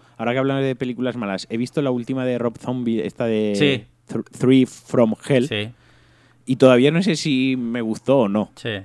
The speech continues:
Speaker 1: Quiero decir, la peli es mala,
Speaker 2: Sí.
Speaker 1: pero es mala dentro, o sea, es una peli buena, mala dentro de su género, ¿no?
Speaker 2: Ajá.
Speaker 1: Es como las pelis de Robert Rodríguez,
Speaker 2: Sí.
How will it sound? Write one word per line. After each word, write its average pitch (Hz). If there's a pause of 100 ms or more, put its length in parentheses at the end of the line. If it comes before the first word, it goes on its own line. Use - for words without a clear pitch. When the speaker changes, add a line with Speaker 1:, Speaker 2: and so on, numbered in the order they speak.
(120)
Speaker 1:
Quiero 131
decir, 110
la 113
peli 143
es 147
mala, 151 (160)
Speaker 2:
Sí. 113 (200)
Speaker 1:
pero 123
es 127 (340)
mala 135
dentro, 143 (140)
o 127
sea, 123 (180)
es 127
una 135
peli 143
buena, 151 (120)
mala 131
dentro 131
de 117
su 107
género, 90
¿no? 180
Speaker 2:
Ajá. 143
Speaker 1:
Es 127 (240)
como 131
las 127
pelis 135
de 143
Robert 131
Rodríguez, 104
Speaker 2:
Sí. -